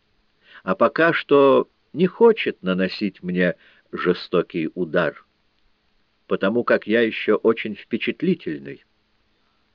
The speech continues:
Она всегда утверждала, что первое,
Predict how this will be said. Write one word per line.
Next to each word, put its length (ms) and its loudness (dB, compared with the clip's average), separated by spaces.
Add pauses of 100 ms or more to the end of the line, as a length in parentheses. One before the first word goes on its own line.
(360)
Она 200 -8
всегда 360 -4
утверждала, 640 -2 (600)
что 260 -4
первое, 720 2